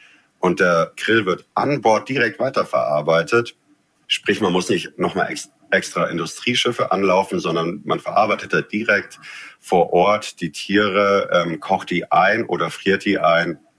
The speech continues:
und lagert die dann so lange, bis man den nächsten Hafen anfährt. Aktuell sind circa zwölf bis vierzehn industrielle Schiffe da im Einsatz von verschiedensten Ländern.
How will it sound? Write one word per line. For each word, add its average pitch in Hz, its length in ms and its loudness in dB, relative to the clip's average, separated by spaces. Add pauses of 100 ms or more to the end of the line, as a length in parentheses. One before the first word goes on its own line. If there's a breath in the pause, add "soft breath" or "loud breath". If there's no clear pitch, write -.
und 80 560 0 (440 loud breath)
lagert 85 420 0
die 85 80 -4
dann 80 180 0
so 78 140 -6
lange, 80 260 -2
bis 76 200 -10
man 76 100 -4
den 73 120 -4
nächsten 78 380 -6
Hafen 92 340 -4
anfährt. 78 680 -4 (640 loud breath)
Aktuell 113 840 2
sind 104 440 -2
circa 101 480 0
zwölf 113 640 0
bis - 240 -2
vierzehn 107 500 0
industrielle 87 1000 -2 (220)
Schiffe 110 560 0
da 98 420 2
im - 280 -6
Einsatz 104 840 -2
von - 200 -4
verschiedensten 110 800 -4
Ländern. 92 640 0